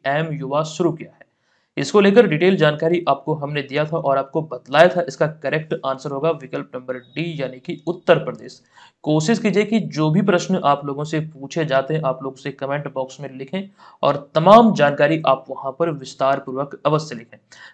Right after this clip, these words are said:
लिखने से फायदा ये होता है कि चीजों को आप लंबे समय तक याद रखने में सक्षम पाते हैं। चलिए सेशन की शुरुआत करेंगे पहले प्रश्न से, लेकिन उससे पहले पुनः आपको दोहरा दूं कि बिहार स्पेशल करंट अफेयर्स का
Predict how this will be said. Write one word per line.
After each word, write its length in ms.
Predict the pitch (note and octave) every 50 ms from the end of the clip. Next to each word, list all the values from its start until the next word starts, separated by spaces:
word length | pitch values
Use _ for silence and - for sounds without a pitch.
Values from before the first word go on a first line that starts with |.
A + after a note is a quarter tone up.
| -
लिखने 300 | C#3 C#3 D3 D3 G#3 A3
से 100 | A3+ -
फायदा 260 | - G3 G3 F#3 F#3+ F#3+
ये 200 | E3 C#3+ D3 E3
होता 260 | E3 D3+ C#3+ D#3 D3
है 60 | D3
कि 140 | D3 E3 D#3+
चीजों 360 | D#3 D3+ C#3 C#3 D3 D#3 D#3
को 80 | D#3 C#3
आप 200 | C3+ C3+ C3+ E3+
लंबे 440 | D#3 C#3 C3 C#3 C#3+ D3+ D#3+ G3
समय 220 | F#3+ G3 - C#3+ C3+
तक 180 | C#3 E3 E3 - D#3
याद 320 | C3 C3+ C#3 D3 D3 C3
रखने 280 | C3 B2 - C3+ C3 C3
में 140 | C3+ D#3+
सक्षम 560 | E3+ - - C#3+ C3+ - - - F3+ F3 D3+ D#3+
पाते 280 | D3+ G#2 G2 - -
हैं। 140 | - _ - _ _ _ _ _ _ _ _ _ -
चलिए 220 | - F#3 D3+ C#3+
सेशन 280 | C#3 D#3 D#3+ D#3+ G#3+ G#3+
की 100 | G#3+ A3
शुरुआत 380 | A3 - - D#3 D3+ D#3 E3 D#3+
करेंगे 220 | - F3 E3+ E3+ F3+
पहले 340 | F3 - D3+ D3 D3+ E3+ E3+
प्रश्न 300 | E3+ - D3+ D3+ F3+ E3
से, 120 | D#3 G3+
लेकिन 240 | F#3+ D3+ C#3 D#3 D#3
उससे 280 | D#3 D3+ D#3 - F#3+
पहले 220 | F3+ - D3+ D3+ D3+
पुनः 400 | D3+ - - D3+ E3 F3+ F3+ -
आपको 260 | C#3 C3+ - - D#3
दोहरा 260 | C#3+ C#3 C3+ C#3 D3+ D#3+
दूं 140 | D#3 D#3 F3 - _ _ _ _ _ _ _ -
कि 60 | G3+
बिहार 480 | F#3 B2 C#3 C#3 C#3+ D#3+ F3 G3 F#3+ D3
स्पेशल 300 | D#3 - E3+ E3 F#3 E3
करंट 340 | D#3 D3 C#3+ D3+ D#3+ D#3+ E3
अफेयर्स 260 | D#3+ D#3 D3+ D#3 -
का 80 | E3+